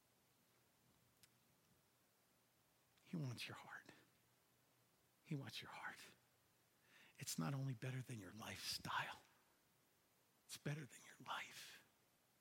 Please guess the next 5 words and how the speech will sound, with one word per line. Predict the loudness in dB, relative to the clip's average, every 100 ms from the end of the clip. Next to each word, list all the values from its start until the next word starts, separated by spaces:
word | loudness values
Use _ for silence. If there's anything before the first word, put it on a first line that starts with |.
| -20 -20 -20 -20 -20 -20 0 4
Because | 4 6 4 2
without | -2 -2 2 4 4
it, | 0 -4 -14 -20 -20 -20 -20 -20 -20 -20 -20 -20 -20 -20 -20 -20 -20 -20 -6 0
you | 2
don't | 2